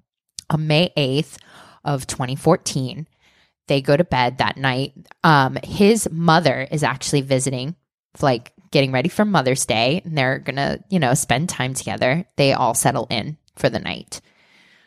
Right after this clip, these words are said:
His mother wakes up in the middle of the night to see a silhouette in her door and is, like,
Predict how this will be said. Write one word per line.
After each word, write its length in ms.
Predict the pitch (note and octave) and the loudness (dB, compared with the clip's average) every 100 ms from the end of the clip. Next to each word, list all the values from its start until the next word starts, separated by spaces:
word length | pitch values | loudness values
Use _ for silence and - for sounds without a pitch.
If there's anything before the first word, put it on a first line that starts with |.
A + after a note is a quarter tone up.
| _ _ _ | _ _ _
His 260 | - D#3+ E3 | 0 2 2
mother 500 | D#3 E3+ C3+ B2 - | 2 4 4 2 -2
wakes 460 | C#3 D3 - - | -2 -2 0 0
up 220 | D3+ E3 F#3+ | 0 0 0
in 80 | |
the 60 | D#3+ | 0
middle 260 | C#3 C3+ B2+ | 0 0 0
of 80 | |
the 80 | B2 | -2
night 300 | A#2+ A2+ - | -4 -6 -8
to 120 | - C3 | -4 -2
see 200 | - A#2 | -2 -2
a 40 | |
silhouette 640 | - C3 C3 C#3 C4 - - | -2 0 0 2 2 0 -2
in 80 | C#3 | -6
her 180 | - | -6
door 500 | B2+ - A#2 - - - _ _ _ _ _ _ _ | -4 -2 -2 -2 -8 -10 _ _ _ _ _ _ _
and 180 | D3+ C#3 | 0 2
is, 180 | C3+ C#3+ | 2 2
like, 320 | C3+ C3+ | 0 -2